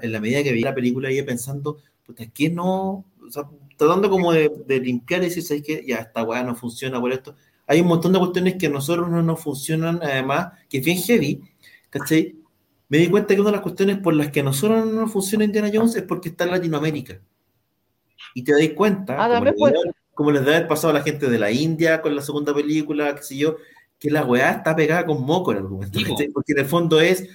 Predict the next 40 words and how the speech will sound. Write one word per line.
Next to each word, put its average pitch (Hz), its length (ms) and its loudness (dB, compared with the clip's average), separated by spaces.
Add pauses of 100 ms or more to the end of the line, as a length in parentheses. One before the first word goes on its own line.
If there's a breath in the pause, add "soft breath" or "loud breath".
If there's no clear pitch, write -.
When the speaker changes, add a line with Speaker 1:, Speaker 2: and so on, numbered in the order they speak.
(120)
Speaker 1:
"Sí, 190 240 0
bueno, 151 260 2
aprendí 123 380 0
a 160 80 4
hablar 147 260 4
el 135 200 0
quechua 139 540 -2
con 120 260 0
los 113 220 -2
guerrilleros 120 580 0
de 123 80 -4
Pancho 143 360 -4
Villa". 147 260 -2
Te 131 100 -4
das 147 80 -8
cuenta 190 300 -4
que 156 100 -2
la 127 140 0
weá 156 540 -2 (400 soft breath)
que 120 80 -4
Speaker 3:
No, 131 80 -2
Speaker 1:
se 135 80 -2
Speaker 3:
sí. 185 40 4
Speaker 1:
basan 185 300 0 (140)
en 151 80 -12
Perú 175 580 4
y, - 200 -4
y 147 100 -8
son 165 180 -4
unas 170 80 -4
cuestiones 151 320 -8
mexicanas. 147 580 -6
Hay 208 120 2
un 233 80 6
montón 214 340 -2
de 226 80 -2
referencias 190 680 -6
históricas 175 520 -8 (320 soft breath)
que 151 60 -6
están 202 440 0